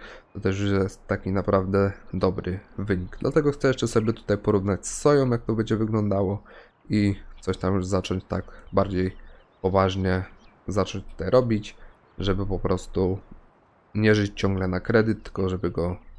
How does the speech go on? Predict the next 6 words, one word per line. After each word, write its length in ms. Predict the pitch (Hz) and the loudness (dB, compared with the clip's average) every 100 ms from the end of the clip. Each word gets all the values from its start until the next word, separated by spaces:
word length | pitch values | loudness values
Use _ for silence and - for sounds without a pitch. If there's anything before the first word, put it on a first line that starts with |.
| - | -18
spłacić 600 | - 95 92 - 92 - | -2 0 0 -2 -8 -6
i 220 | - 95 - - - - | -4 -4 -8 -20 -20 -4
rozbudowywać 760 | 127 127 117 107 101 95 95 - | 2 4 4 2 4 4 0 -2
tutaj 280 | - 92 | -6 -4
swoje 420 | 90 - 85 90 92 - - - - | -4 -6 -4 -4 -6 -14 -20 -20 -10
gospodarstwo. 840 | 92 104 - 113 98 90 - - | -4 -4 2 2 2 -4 -14 -16